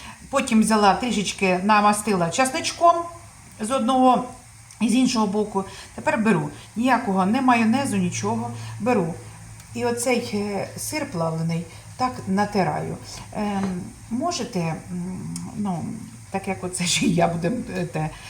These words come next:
якщо не получиться так, щоб гарно виклали, с-, можете просто взяти його, потім розложити, е, або ложечкою розмазати. Це я так, знаєте, роблю, е, тру прямо тут, сюди, на канапку цю,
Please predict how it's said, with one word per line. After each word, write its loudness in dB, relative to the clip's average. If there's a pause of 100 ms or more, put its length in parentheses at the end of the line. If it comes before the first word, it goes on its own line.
(220)
якщо -2
не 2
получиться -4
так, -2
щоб -4
гарно 4
виклали, -2
с-, -6 (720)
можете 8
просто 6
взяти 4
його, 6
потім 2 (240)
розложити, 2 (1120)
е, 0 (520)
або 6
ложечкою 6
розмазати. 2 (440)
Це 4
я 8
так, 4
знаєте, 2
роблю, 2 (280)
е, 2
тру -2
прямо 4
тут, -4
сюди, 0
на 4
канапку 2
цю, 0